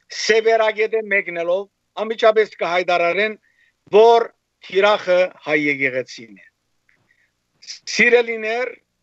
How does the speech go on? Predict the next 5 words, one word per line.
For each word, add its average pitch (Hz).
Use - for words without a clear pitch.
թիրախը 247
հայ 196
եկեղեցին 185
չէ։ 160
Թիրախը 226